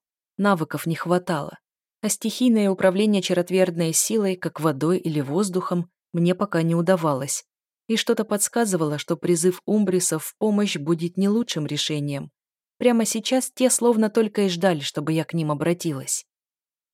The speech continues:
«Вы совершаете страшную ошибку», повторила я в глубине души, надеясь, что внутри Ларанеша еще осталась капелька разума.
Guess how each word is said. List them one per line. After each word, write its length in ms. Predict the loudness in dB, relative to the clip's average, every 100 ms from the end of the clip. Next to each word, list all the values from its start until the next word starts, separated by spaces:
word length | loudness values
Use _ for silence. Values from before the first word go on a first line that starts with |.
| _ _ -2
«Вы 160 | 2
совершаете 720 | 2 4 4 4 4 4 0
страшную 560 | 0 2 2 4 4 4
ошибку», 540 | 2 -2 -4 -8 -8 _ _ _ -6
повторила 500 | -6 -2 2 4 2
я 180 | 2 -2
в 80 |
глубине 400 | 2 2 4 2
души, 280 | 2 0 0
надеясь, 480 | 0 2 2 0 0
что 160 | -2 0
внутри 360 | 2 2 2
Ларанеша 540 | 2 2 2 0 0 0
еще 280 | 0 0
осталась 500 | 0 0 0 0 -2
капелька 480 | -2 -2 -2 -2 0
разума. 500 | 2 0 0 -6 -8